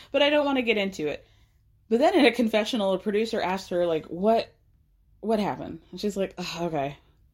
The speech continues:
I guess what happened is, you know, ten years ago, I got busy, and I guess they got jealous." <laughs> Bravo. The cameras went up.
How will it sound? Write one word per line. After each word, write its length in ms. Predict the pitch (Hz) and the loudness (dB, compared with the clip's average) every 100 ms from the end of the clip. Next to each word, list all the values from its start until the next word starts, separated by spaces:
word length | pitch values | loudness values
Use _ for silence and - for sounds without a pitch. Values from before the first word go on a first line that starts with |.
| _ _ _ - - - _ - | _ _ _ -20 -20 -20 _ -2
I 100 | 262 | 2
guess 200 | 370 453 | 4 4
what 120 | 359 | 4
happened 400 | 302 285 285 254 | 4 2 2 0
is, 360 | 254 254 240 | 2 2 2
you 60 | 247 | 0
know, 140 | 226 | 0
ten 240 | 220 240 269 | 0 -2 0
years 280 | 247 247 254 | 2 2 2
ago, 500 | 226 220 220 220 220 - _ _ _ - | 4 4 4 2 -4 -14 _ _ _ -6
I 220 | 214 240 | -2 0
got 420 | 262 262 254 - | 0 -2 -4 -4
busy, 680 | 220 226 226 196 196 202 269 _ _ _ _ - - - | 2 2 2 0 0 -2 -6 _ _ _ _ -20 -20 -4
and 160 | 208 208 | -2 2
I 140 | 220 | 2
guess 240 | 220 233 233 | 4 0 2
they 160 | 220 | 2
got 240 | 214 208 185 | 2 0 -2
jealous." 760 | 196 196 170 165 185 - - - 190 185 | 0 2 4 2 0 -6 -18 -10 -10 -2
<laughs> 280 | 202 202 | -4 -2
Bravo. 680 | 190 190 180 175 165 175 185 _ | -2 2 2 2 2 2 0 _
The 200 | - 233 | -4 -2
cameras 540 | 202 220 208 196 190 185 | 2 4 4 0 -2 -2
went 200 | 180 156 | -2 -2
up. 280 | 156 180 | -4 -6